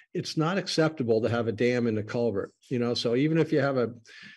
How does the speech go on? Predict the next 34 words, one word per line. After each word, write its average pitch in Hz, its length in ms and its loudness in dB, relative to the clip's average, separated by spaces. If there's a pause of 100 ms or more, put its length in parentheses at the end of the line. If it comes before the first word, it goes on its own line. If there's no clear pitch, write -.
(160)
you 123 80 -4
know, 107 260 -4
a 135 40 -6
nice 160 240 2
pond 165 360 0
there 139 120 4
because 135 300 0
you 135 80 0
have 135 140 0
a 117 60 -2
clogged 127 340 -4
culvert, 117 320 0
that's 143 260 0
gotta 139 240 2
go. 101 400 -4 (100)
That, 120 220 -6
that 131 200 -4
just 117 240 -4
goes. 107 380 -6
So, 107 200 -8 (960)
so - 100 -10
I'm 117 140 -2
not, 139 220 -2 (1080)
you 123 80 -2
know, 120 80 0
every 156 240 2
now 165 220 2
and 139 120 2
then 139 320 0
I'll 117 140 -4
come 147 280 -2
to 135 140 2
a 117 60 4
site 120 480 -2